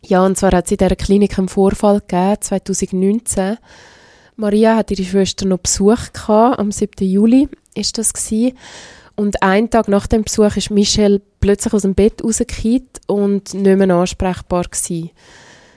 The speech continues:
Man hat dann einen Bluttest gemacht und dort ist herausgekommen, dass sie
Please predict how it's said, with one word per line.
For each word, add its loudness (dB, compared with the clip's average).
Man 0
hat -2
dann 0
einen 0
Bluttest 2
gemacht -2
und -2
dort 0
ist -6
herausgekommen, -2
dass -2
sie -2